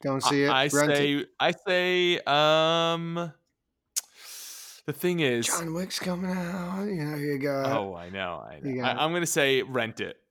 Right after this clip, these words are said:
Speaker 2: It's a rental for sure. There's no doubt in my head this is a rental. It's, it's fun because it's Ryan Reynolds, and you don't.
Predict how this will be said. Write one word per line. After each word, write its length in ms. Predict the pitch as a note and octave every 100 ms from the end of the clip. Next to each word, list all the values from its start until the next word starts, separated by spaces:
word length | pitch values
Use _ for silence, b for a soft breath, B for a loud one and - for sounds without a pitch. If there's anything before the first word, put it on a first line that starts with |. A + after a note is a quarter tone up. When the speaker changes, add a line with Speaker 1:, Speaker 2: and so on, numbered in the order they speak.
| _ _ _
Speaker 2:
It's 200 | D#3 C#3
a 80 | C#3
rental 420 | A2 F#2+ F#2+ F2+ -
for 140 | C3
sure. 420 | B2+ - A#2 F2 G#2+
There's 180 | C#3+ C#3+
no 120 | D#3
doubt 200 | C#3+ C3
in 60 | A#2+
my 60 |
head 140 | A2+ A2+
this 140 | A2+
is 80 | A2
a 80 | G#2+
rental. 520 | G#2+ G#2+ G#2+ G#2 B B C3 -
It's, 540 | B2+ A#2+ - - - -
it's 200 | D3 -
fun 340 | - D3+ D3+
because 460 | C#3+ C#3 C3+ B2 A#2
it's 200 | A2 -
Ryan 260 | C3 C#3
Reynolds, 420 | B2+ A#2 A2+ A#2 -
and 340 | B2+ A#2+ A#2
you 80 | A#2
don't. 380 | A#2 C#3 C#3+